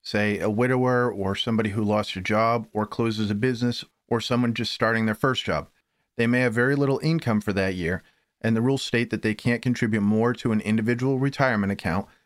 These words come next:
than they've earned for that year. So for example, if they've earned four thousand dollars,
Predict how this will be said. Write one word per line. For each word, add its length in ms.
than 160
they've 200
earned 300
for 100
that 200
year. 280
So 180
for 160
example, 540
if 140
they've 260
earned 280
four 200
thousand 340
dollars, 380